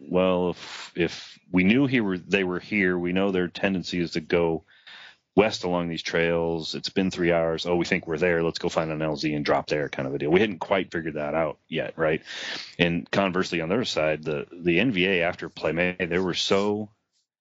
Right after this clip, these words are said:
fragmented and scattered. A lot of them just kind of broke into small three or four man teams and went fifty ways from Sunday trying to get back to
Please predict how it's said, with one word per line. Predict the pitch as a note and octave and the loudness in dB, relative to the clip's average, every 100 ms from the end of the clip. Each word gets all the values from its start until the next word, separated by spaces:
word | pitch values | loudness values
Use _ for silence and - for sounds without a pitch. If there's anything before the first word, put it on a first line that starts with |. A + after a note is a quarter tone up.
| _ - | _ -2
fragmented | G2 F#2+ F#2 _ - F2+ F2 E2+ | 2 2 0 _ -4 -2 -2 -4
and | D#2 | -4
scattered. | D2+ - G2+ E2+ | -2 0 0 0
A | D#2+ | 0
lot | E2 B2 | 2 2
of | |
them | E2 D#2+ | 0 -6
just | D#2+ | -6
kind | - E2 | -4 -4
of | D2+ | 0
broke | E2+ - | -2 0
into | D#2+ D2+ D#2 - | -4 -4 -6 -4
small | - F#2 F2 E2+ D#2+ | -2 0 2 0 -2
three | - F2 | 0 0
or | E2 | 0
four | F2 | -2
man | D#2+ D#2 | -4 -4
teams | - G#2 F2 | 0 0 0
and | D2+ | -2
went | D#2 D#2+ _ - - - - | -2 -4 _ -16 -14 -14 -12
fifty | - G2+ - E2+ | 0 2 2 0
ways | E2 D#2 | 0 0
from | D#2 C#2+ | -4 -2
Sunday | - G2+ E2 D2 | 2 2 2 -2
trying | - D#2+ | -2 -2
to | D2+ | -2
get | D2 C2 | -2 0
back | D#2 - - | -2 -2 -6
to | D#2 C#2+ C2 | -6 -8 -12